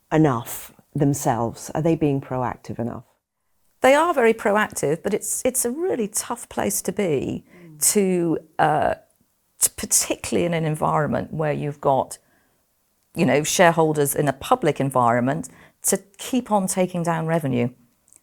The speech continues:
Speaker 2: Uh, that's a, you know, that's an unpleasant thing to face,
Speaker 1: Mm.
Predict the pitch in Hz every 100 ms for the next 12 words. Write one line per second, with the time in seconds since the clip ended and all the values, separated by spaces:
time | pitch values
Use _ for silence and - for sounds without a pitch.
0 | _ - - 208 - 202 190 185 208 165
1 | 180 185 196 185 190 240 220 190 - 185
2 | 160 156 - 147 82 - - - 160 156